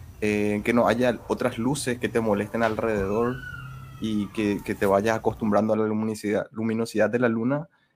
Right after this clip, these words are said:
eh, me parece así que es una forma muy interesante de disfrutar el, el eclipse.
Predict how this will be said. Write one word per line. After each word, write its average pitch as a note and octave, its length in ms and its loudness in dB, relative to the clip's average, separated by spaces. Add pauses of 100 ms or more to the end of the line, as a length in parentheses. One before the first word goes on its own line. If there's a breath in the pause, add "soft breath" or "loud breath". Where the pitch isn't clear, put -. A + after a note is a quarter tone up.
(160)
eh, G#2 500 0 (140)
me G2+ 120 -2
parece F#2+ 300 2
así F#2+ 260 -10
que F#2 240 -4
es F#2+ 60 -4
una G2 260 -2
forma F#2+ 260 -4
muy F#2+ 160 -4
interesante G2 540 -4
de G2 240 -4
disfrutar G2+ 640 -2
el, G2 180 -6 (100)
el G#2 140 -2
eclipse. G2 500 -6